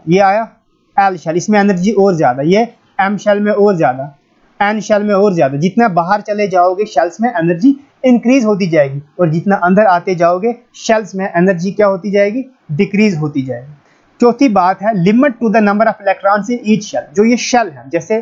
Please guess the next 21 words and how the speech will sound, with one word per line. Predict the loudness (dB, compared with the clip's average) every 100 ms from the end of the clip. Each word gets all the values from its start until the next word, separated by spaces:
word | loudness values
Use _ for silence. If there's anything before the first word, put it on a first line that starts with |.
| -6 _ _ _
nucleus | 0 2 2 0 0
है, | -4 -4 _ _
ये | -2 0
पहला | -4 0 -2
shell | 0 -4 -4
है, | -6 -12 _ _ _ _ _ _ _ _ _ _ _ _ _ _ _
ये | 0 0
फिर | 0 -2
दूसरा | 0 0 0 -2
shell | 0 -2
है, | -2 -8 -12 _ _ _ _ _ _ _
दूसरा | 0 0 2 -2
शेल, | -2 -6 -6 -8
ये | 0 2
वाला | 2 0
पहला | -2 0 0
मानेंगे, | 0 -6 -8 -10 -14 _ _ _ _
ये | -6
दूसरा | 0 0 0 -2
शेल | 0 -2
रहा, | -2 -8 -12